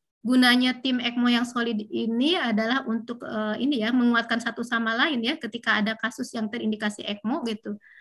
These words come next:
Kita langsung, eh, responnya cepat gitu, tidak terlalu, eh, banyak apa, pertimbangan gitu ya, sehingga ya, eh, apa,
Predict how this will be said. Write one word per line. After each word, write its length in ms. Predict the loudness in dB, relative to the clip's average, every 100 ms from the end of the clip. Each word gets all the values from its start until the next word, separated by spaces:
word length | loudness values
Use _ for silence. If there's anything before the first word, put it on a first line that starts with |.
| -20 -20 -12
Kita 240 | -2 4
langsung, 480 | 4 4 0 -2 0
eh, 240 | -2 0
responnya 560 | 0 0 -2 0 2 0
cepat 400 | -4 2 4 4
gitu, 380 | 0 -2 -4 -4 -8
tidak 480 | -4 0 0 -2 -4 -12 -18 -20 -16
terlalu, 680 | -6 2 4 4 2 0 0
eh, 300 | -2 -2 0 -2 -2
banyak 540 | 0 4 6 4 2 -2
apa, 540 | -6 -8 -4 0 0
pertimbangan 880 | -2 -2 2 4 4 4 2 -2 -4
gitu 200 | -6 -4 -4
ya, 80 |
sehingga 380 | -2 -2 -2 -2
ya, 240 | -2 -2 -4 -8 -14 -16 -12 -4
eh, 300 | 0 2 0 -2
apa, 260 | -2 0